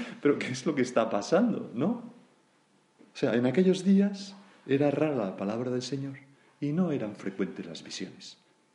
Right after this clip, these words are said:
Esto nos ocurre muchas veces. Un día, Elí estaba acostado en su habitación. Sus ojos había, habían comenzado a debilitarse y no podía ver.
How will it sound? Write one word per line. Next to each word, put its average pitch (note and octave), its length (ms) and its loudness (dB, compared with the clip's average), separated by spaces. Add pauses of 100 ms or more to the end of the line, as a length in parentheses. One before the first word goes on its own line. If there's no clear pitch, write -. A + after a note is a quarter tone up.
Esto - 200 -2
nos A3 140 0
ocurre - 260 -4
muchas E2 320 -8
veces. - 400 -16 (880)
Un F3 160 4
día, F3 260 4 (400)
Elí A#2 280 2
estaba C3 300 0
acostado A2+ 360 -4
en G#2 60 0
su G2+ 100 -4
habitación. G2+ 520 0 (1200)
Sus A2+ 220 0
ojos E3+ 260 2
había, C#3 400 2 (180)
habían C3+ 420 2
comenzado G#2 580 2
a - 20 2
debilitarse G#2+ 800 -2 (320)
y G2 100 -4
no G#2+ 160 0
podía E2+ 340 -2
ver. D2+ 200 -14